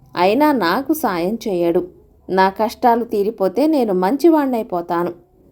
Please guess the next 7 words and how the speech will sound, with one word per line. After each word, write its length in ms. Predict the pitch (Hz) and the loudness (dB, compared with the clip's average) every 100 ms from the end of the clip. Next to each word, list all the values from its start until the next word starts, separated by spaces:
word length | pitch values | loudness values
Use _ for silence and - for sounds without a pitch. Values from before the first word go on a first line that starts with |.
| - | -6
నేను 380 | 180 190 214 285 | 0 4 4 4
మంచివాడైతే 800 | 294 294 320 320 311 277 277 269 | 4 2 4 4 6 4 2 0
సుందుడికి 640 | 302 240 233 240 269 269 285 | 0 -2 -2 -2 -2 -4 -4
నష్టం" 520 | 240 220 - 269 262 - 196 | -4 -8 -8 -6 -6 -8 -6
అని 360 | 240 311 247 | -2 0 0
ఉపసుందుడు 640 | 214 208 277 277 262 247 | 0 0 0 0 0 2
ఒకసారి 720 | 220 214 - 185 202 330 220 | 0 -2 -2 0 2 2 2